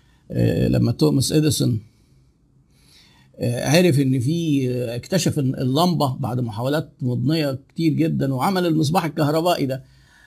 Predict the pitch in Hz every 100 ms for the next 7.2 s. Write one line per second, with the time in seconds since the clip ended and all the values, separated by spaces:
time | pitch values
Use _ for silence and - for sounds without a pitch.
0 | - 151 180 - 185 269 226 165 208 185
1 | 151 208 185 185 208 - 151 139 143 170
2 | 127 165 165 160 233 214 160 135 220 -
3 | 151 160 208 151 175 - 151 139 139 135
4 | 180 196 147 127 120 120 127 - 127 -
5 | _ _ - - _ - 110 131 160 160
6 | 139 143 170 78 - 110 117 113 117 165
7 | 151